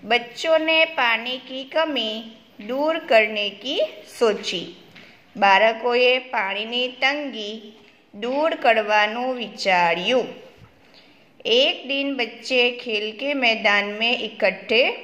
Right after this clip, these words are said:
हुए, एक દિવસ બાળકો રમવાના મેદાનમાં એકઠા થયા। निम्नलिखित गुजराती शब्दों के आगे उसका हिंदी नाम कोष्ठक से चुनकर लिखिए, यहाँ कोष्ठक में दिया है आपको।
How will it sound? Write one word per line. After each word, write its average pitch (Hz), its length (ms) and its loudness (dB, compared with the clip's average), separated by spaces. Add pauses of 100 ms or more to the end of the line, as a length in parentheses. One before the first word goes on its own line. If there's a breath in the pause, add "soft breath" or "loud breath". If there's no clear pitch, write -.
(220)
हुए, 175 280 -6 (580 loud breath)
एक 220 280 0
દિવસ 262 360 -2
બાળકો 240 580 2
રમવાના 220 580 0
મેદાનમાં 196 760 0
એકઠા 214 520 -4 (180)
થયા। 180 340 -4 (880 soft breath)
निम्नलिखित 294 760 2
गुजराती 240 440 2
शब्दों 233 400 -4
के 233 160 -2
आगे 220 320 2
उसका 220 300 -2
हिंदी 220 400 0
नाम 277 260 2
कोष्ठक 208 440 -4
से 240 180 -2
चुनकर 233 600 0
लिखिए, 190 720 -8 (380 loud breath)
यहाँ 208 200 -2
कोष्ठक 202 480 -2
में 311 360 -4
दिया 156 280 0
है 175 140 0
आपको। 175 560 -6